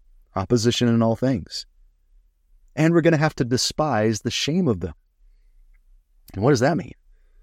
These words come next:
Maybe that means that we don't care when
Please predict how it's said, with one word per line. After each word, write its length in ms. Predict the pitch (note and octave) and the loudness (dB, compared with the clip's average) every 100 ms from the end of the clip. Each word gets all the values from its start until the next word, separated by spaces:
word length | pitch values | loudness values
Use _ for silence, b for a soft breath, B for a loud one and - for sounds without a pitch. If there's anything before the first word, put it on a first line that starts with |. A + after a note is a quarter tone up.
| _ _ _ _ - | _ _ _ _ -10
Maybe 260 | - D3 G#3+ | -2 2 4
that 140 | G#3+ | 4
means 240 | E3+ D#3+ D3 | 4 2 2
that 100 | C3+ | -2
we 120 | B2+ | 0
don't 300 | C3 C#3 - _ _ - | 0 -2 -4 _ _ -2
care 640 | D#3+ G2+ F2+ A2 D3 D3 _ _ - | 0 0 0 -2 -4 -10 _ _ -6
when 560 | A#2 A#2+ A#2+ B2+ B2+ | 0 0 0 -2 -4